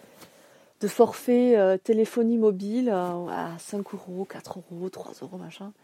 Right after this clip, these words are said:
Euh, ben ici, euh, c'est, euh, moi, c'est quinze euros par mois. J'ai vingt ou trente gigas, je sais plus. Euh, ce qui est correct. Et en fait, l'idée, c'est de pas, euh, prendre de, d'abonnement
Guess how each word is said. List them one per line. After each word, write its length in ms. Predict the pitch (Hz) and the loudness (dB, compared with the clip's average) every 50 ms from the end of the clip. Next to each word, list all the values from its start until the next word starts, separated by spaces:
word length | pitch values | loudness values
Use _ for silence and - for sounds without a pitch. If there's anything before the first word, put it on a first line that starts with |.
| _ _ _ _ - - _ _ _ _ _ _ _ _ _ _ - - | _ _ _ _ -20 -20 _ _ _ _ _ _ _ _ _ _ -14 -12
Euh, 420 | 175 170 165 165 165 160 160 160 160 | -12 -10 -10 -10 -10 -10 -10 -12 -12
ben 200 | - - 165 170 | -10 -8 -8 -8
ici, 500 | 170 170 - - - 247 247 254 262 254 220 | -8 -12 -14 -16 -10 -8 -6 -4 -4 -2 -2
euh, 400 | 185 170 170 170 170 165 165 170 - - - 226 233 240 240 262 _ _ _ _ _ _ _ | -4 -4 -4 -6 -8 -8 -10 -12 -14 -16 -18 -20 -20 -20 -20 _ _ _ _ _ _ _ _
c'est, 320 | _ - - - - - 185 | _ -20 -20 -20 -18 -16 -14
euh, 320 | 180 185 180 170 156 156 - - - - - 52 - - - | -12 -10 -10 -10 -12 -12 -14 -16 -18 -18 -18 -18 -16 -14 -10
moi, 260 | 175 190 196 202 214 208 196 | -6 -4 -4 -4 -4 -6 -8
c'est 120 | - - | -10 -14
quinze 240 | - - 220 214 208 | -10 -8 -6 -4 -4
euros 140 | 214 196 202 | -4 -4 -4
par 220 | 196 - 196 185 | -2 -2 -2 -2
mois. 540 | 185 196 208 208 208 220 226 233 254 277 294 _ _ _ _ _ _ _ _ _ _ _ _ _ | -2 -4 -4 -4 -2 -2 -2 -4 -4 -6 -10 _ _ _ _ _ _ _ _ _ _ _ _ _
J'ai 160 | - - 190 | -6 -4 -4
vingt 180 | 185 196 220 233 | -2 -2 -2 -4
ou 100 | 226 214 | -4 -6
trente 300 | - - - 190 202 196 | -8 -10 -8 -8 -8 -8
gigas, 340 | 208 185 180 185 196 220 240 | -8 -8 -6 -6 -8 -8 -12
je 100 | - - | -12 -12
sais 80 | - | -14
plus. 260 | 185 _ - 220 220 262 _ _ _ _ _ _ _ _ _ - - - - - - - _ _ _ _ - | -14 _ -14 -16 -16 -16 _ _ _ _ _ _ _ _ _ -20 -20 -20 -20 -20 -20 -20 _ _ _ _ -14
Euh, 640 | 180 180 180 180 180 175 175 175 175 180 180 180 180 180 180 | -12 -12 -12 -12 -12 -12 -14 -14 -14 -14 -14 -14 -16 -16 -18
ce 140 | - - | -20 -20
qui 140 | - - 196 | -14 -12 -12
est 20 | 185 | -12
correct. 680 | - - 170 170 180 196 233 320 _ _ _ - _ _ _ - - - - - _ _ _ _ _ - | -12 -10 -8 -4 -2 -2 -2 -4 _ _ _ -20 _ _ _ -20 -20 -20 -20 -20 _ _ _ _ _ 8
Et 260 | 202 202 208 202 202 196 | 10 10 10 10 8 6
en 60 | 196 | 4
fait, 240 | - 262 277 - - | 2 -2 -2 -2 -2
l'idée, 280 | 226 196 190 233 269 | -2 2 4 4 2
c'est 260 | 247 - - 240 240 | 2 -2 -2 -2 -2
de 100 | 208 196 | 0 -2
pas, 300 | 190 - - 233 262 - _ _ - - _ - | -2 4 4 4 4 4 _ _ -10 -8 _ 2
euh, 200 | - 185 190 185 180 | 4 4 4 4 0
prendre 520 | _ - - 226 240 247 247 226 202 202 190 | _ -8 -2 -2 -2 0 0 -2 -2 -4 -4
de, 1000 | 175 175 185 185 185 185 180 180 180 180 180 180 180 175 175 175 175 175 175 175 | -4 -4 -4 -4 -4 -4 -4 -6 -6 -8 -8 -8 -8 -10 -10 -10 -10 -10 -8 -4
d'abonnement 420 | 175 196 185 202 226 220 220 226 | -2 -2 2 2 2 2 2 -4